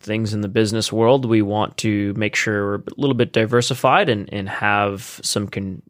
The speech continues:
you know, more control over some of the things we sell, which is why we're, you know, we have an equity stake in Trail One and why we also, s-, uh, you know, are, are pushing hard with Kettle these days, which we own outright. And, uh, yeah, that's been really fun. But check it out. Uh, actually, you know what?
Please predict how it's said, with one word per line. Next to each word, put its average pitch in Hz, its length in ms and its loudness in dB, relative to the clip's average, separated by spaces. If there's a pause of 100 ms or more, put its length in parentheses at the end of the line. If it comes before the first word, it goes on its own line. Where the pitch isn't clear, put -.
you 104 120 -6
know, 95 80 -4
more 101 240 0
control 107 540 0
over 101 260 0
some - 180 -2
of 95 60 -4
the 95 80 -4
things 98 260 -4
we 95 80 -8
sell, 135 380 4
which 110 160 2
is 101 120 -4
why 95 220 -2
we're, 92 300 -4
you 98 120 -8
know, 92 100 -6
we 92 100 -4
have 92 100 -6
an 95 80 -6
equity 95 280 -6
stake 85 300 -4
in 78 100 -10
Trail 98 260 0
One 139 260 6
and 104 140 0
why 95 160 -2
we 95 100 -4
also, 92 300 -6
s-, - 220 -8 (100)
uh, 82 280 -2 (680)
you - 120 -8
know, - 220 -6
are, 92 280 -2
are 92 120 -4
pushing 104 340 -2
hard 104 220 2
with 92 180 -8
Kettle 151 260 2
these 110 220 2
days, 104 240 2
which 98 160 -6
we 95 140 -6
own 92 160 -6
outright. 92 520 -2
And, 98 380 -8
uh, 69 320 -8 (180)
yeah, 131 300 2
that's 131 200 2
been 139 140 2
really 131 200 6
fun. 98 340 0
But - 240 0
check 170 160 4
it 151 80 6
out. 135 340 4
Uh, 104 460 2
actually, 110 320 -2
you 110 80 -6
know 127 140 -2
what? 127 160 -2